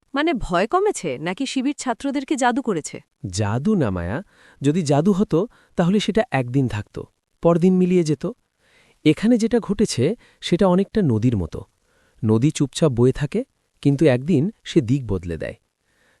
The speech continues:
Speaker 2: ছাত্র সংসদ নির্বাচনে যা দেখা যাচ্ছে, ডাকসু থেকে জাকসু হয়ে, রাকসু চাকসু হয়ে যোগসু, এই ধারাবাহিকতা আসলে বলে দেয়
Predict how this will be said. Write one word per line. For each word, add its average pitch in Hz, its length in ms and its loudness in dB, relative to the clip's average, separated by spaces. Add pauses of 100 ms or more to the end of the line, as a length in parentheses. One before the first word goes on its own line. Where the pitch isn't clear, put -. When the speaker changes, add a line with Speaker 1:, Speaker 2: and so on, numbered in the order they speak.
(100)
Speaker 2:
ছাত্র - 360 -2
সংসদ 214 420 -2
নির্বাচনে 180 500 2
যা 160 120 2
দেখা 104 300 -2
যাচ্ছে, 185 360 -4 (500)
ডাকসু 117 440 -2
থেকে 151 240 -2
জাকসু 117 420 -2
হয়ে, 101 220 -2 (420)
রাকসু 120 420 0
চাকসু - 420 -2
হয়ে 117 240 0
যোগসু, 113 420 -2 (500)
এই 180 160 4
ধারাবাহিকতা 185 720 0
আসলে 180 300 0
বলে 113 260 2
দেয় 151 220 2